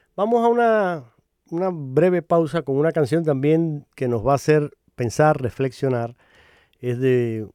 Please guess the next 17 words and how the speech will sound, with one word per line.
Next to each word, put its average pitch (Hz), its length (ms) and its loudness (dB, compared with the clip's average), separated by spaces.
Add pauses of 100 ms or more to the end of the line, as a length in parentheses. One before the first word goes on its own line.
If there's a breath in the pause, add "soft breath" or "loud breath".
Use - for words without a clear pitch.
(100)
un 120 680 -6 (200)
amigo 127 480 -2 (200)
que - 40 -20
está 117 240 -4
en, 110 220 -6
en 110 120 -12
Chile, 135 340 0
Fer 151 280 2
Toledo. 127 460 0 (340 soft breath)
Él 113 200 -12
es, 113 460 -8
eh, 101 420 -16 (480)
bueno, 123 260 -6 (540)
cantautor, 131 880 0 (320)
eh, 110 80 -20
músico, 127 560 -2
pintor, 131 600 0